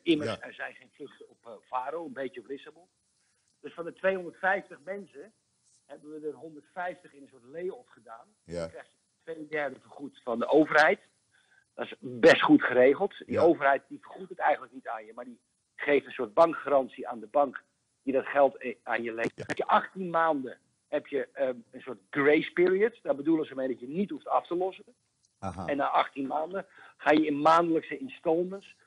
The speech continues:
Speaker 1: ga je dat terugbetalen aan de bank die dat dan weer terugbetaalt aan de Bank of Portugal.
Speaker 2: Ja, ja.
Speaker 1: Dat is in principe een goed systeem,
Speaker 2: Ja.
Speaker 1: want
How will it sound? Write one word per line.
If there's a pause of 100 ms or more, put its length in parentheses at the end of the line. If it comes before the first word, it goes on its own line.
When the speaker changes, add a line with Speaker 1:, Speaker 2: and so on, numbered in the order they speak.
(160)
Speaker 1:
ga
je
dat
terugbetalen
aan
de
bank
die
dat
dan
weer
terugbetaalt (440)
aan
de
Bank
of
Portugal. (160)
Speaker 2:
Ja,
ja.
Speaker 1:
Dat
is
in
principe
een
goed
systeem,
Speaker 2:
Ja.
Speaker 1:
want